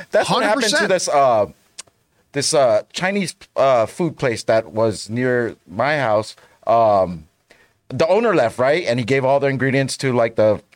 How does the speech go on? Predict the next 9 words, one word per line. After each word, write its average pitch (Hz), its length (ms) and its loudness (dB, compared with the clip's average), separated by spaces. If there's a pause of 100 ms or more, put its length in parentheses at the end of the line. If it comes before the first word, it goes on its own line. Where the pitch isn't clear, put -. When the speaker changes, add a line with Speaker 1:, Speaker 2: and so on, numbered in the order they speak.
Speaker 1:
the 110 120 -2
next 107 420 -4 (680)
people, 92 460 -6
and 110 180 -2
they 127 120 0
started 113 360 -4
using 95 460 -4 (260)
cheaper 110 400 -4
quality 104 640 -2